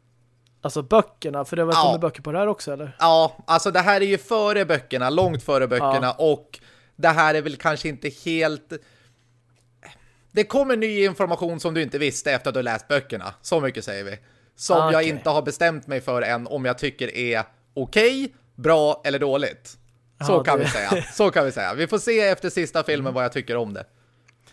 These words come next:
Speaker 1: Okej, all right, all right.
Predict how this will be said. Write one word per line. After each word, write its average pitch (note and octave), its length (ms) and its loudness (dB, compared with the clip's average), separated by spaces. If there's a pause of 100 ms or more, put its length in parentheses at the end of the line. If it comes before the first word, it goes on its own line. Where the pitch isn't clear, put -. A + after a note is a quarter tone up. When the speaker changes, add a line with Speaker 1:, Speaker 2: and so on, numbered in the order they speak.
(340)
Speaker 1:
Okej, B2+ 500 -12
all C3+ 160 -12
right, D#3+ 520 -4
all G3+ 280 0 (160)
right. - 680 -4